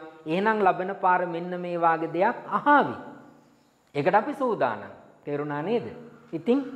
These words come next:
අදට අපි නවත්තමු. අදට අපි නවත්තමු. මං ඔයාලට කතා කරගෙන ගිය ප්‍රශ්න මං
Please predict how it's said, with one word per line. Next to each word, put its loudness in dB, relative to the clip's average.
අදට 4
අපි -4
නවත්තමු. -8
අදට 2
අපි 4
නවත්තමු. 0
මං 0
ඔයාලට 4
කතා 0
කරගෙන -2
ගිය 0
ප්‍රශ්න 0
මං 2